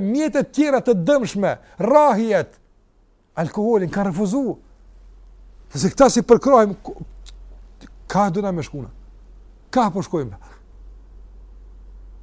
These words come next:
Ndërsa ti, vllai nderuar, që pyete, dhe ju të tjerët që keni këso halle, bë sabër. Bë sabër se vallahi Allah të bën rrugdalje.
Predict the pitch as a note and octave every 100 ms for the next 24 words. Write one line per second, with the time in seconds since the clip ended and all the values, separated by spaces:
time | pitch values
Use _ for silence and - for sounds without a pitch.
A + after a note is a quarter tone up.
0 | - - - - - E3+ E3+ F3+ - A3+
1 | F#3+ G#3 F3+ F3+ F#3 E3+ - C#3 E3 C#3
2 | A#2 E3 C4 C4+ G3+ C#4 B3+ E3+ - G#3
3 | G#3 - C#4+ A#3 - F#3+ G#3 D#3+ A2+ -
4 | - - E3+ G#3 F#3 B2 - - - _
5 | - - - - A3+ - C4 G#3 F3+ G3+
6 | G#3 G#3 A3 G3 G3 G3+ F3 D3+ D#3+ C#3+
7 | C#3+ D3+ G#2+